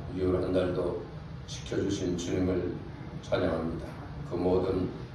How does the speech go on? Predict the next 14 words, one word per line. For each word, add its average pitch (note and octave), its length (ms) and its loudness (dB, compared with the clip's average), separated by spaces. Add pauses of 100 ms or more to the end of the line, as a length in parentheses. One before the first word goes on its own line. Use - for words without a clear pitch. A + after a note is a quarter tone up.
(120)
어려운 G2 320 2
난관을 F#2+ 520 4
극복할 F#2+ 420 2
수 F2+ 220 0
있는 F2 360 2 (300)
믿음을 G#2 420 2
주시옵시고, - 920 -4 (580)
우리 - 100 2
앞에 - 280 4
닥친 F2 520 2
모든 F#2 440 2
시련 - 360 2
앞에 F2+ 300 2
더욱 F2 340 4